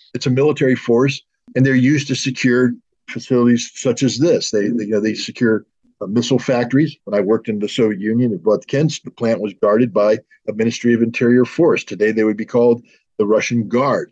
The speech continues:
And the Russian Guard, a five hundred man, Italian-sized force, was brought in to secure this facility. They have light weapons. They have vehicles, but not heavy armored vehicles.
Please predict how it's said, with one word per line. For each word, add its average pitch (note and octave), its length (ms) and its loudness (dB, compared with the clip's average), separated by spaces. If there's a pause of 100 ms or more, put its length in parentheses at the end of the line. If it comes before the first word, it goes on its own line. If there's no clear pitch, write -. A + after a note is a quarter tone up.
(140)
And B2+ 300 0
the A#2+ 100 0
Russian D3 360 0
Guard, B2+ 320 2
a A#2 40 2
five C3 280 0
hundred C#3 300 0
man, C3 380 0 (180)
Italian-sized C3+ 580 0
force, A#2 300 2
was A#2+ 100 -4
brought A2+ 260 2
in B2 120 2
to B2 160 -10
secure A#2 540 0 (240)
this C3+ 140 -2
facility. C3+ 520 2 (300)
They C#3+ 80 2
have C3 140 2
light B2+ 360 0
weapons. C3+ 480 0 (280)
They B2+ 80 2
have A#2 240 2
vehicles, C#3 540 2
but A#2 120 0
not A#2+ 200 2
heavy B2 260 2
armored B2 340 2
vehicles. A#2+ 500 0